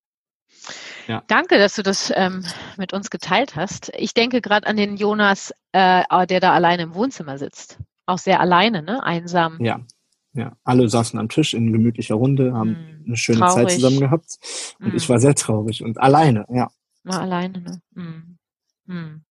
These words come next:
Speaker 2: Und wurdest gar nicht, also verstanden wurdest du nicht?
Speaker 1: Nee,
Speaker 2: Du selber hast
Speaker 1: nein.
Speaker 2: eigentlich nichts verstanden? Du wurdest nicht gesehen und gehört?
Speaker 1: Nein, gar nicht. Eigentlich nur verurteilt und bestraft, ja.
Speaker 2: Genau, und es wurde, ja, und das,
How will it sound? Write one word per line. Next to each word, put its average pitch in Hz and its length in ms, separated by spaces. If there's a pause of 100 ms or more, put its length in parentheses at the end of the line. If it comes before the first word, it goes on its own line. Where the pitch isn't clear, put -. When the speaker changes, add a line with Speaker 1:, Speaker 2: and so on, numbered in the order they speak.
(460)
Speaker 2:
Und 185 180
wurdest 180 300
gar 185 180
nicht, 233 260 (480)
also 185 260
verstanden 214 720 (360)
wurdest 233 260
du 247 60
nicht? 247 120
Speaker 1:
Nee, 226 80
Speaker 2:
Du 202 60
selber 190 340
hast 233 160
Speaker 1:
nein. 233 100
Speaker 2:
eigentlich 240 80
nichts 247 220
verstanden? 262 600 (880)
Du 190 100
wurdest 202 260
nicht 202 180
gesehen 180 360
und 175 160
gehört? 180 760 (580)
Speaker 1:
Nein, 110 220
gar 113 160
nicht. - 160
Eigentlich 135 320
nur 139 100
verurteilt 117 600
und 110 180
bestraft, - 540
ja. 113 140 (520)
Speaker 2:
Genau, 180 220
und 165 140
es - 160
wurde, 185 160 (240)
ja, 180 240
und 165 220
das, 180 140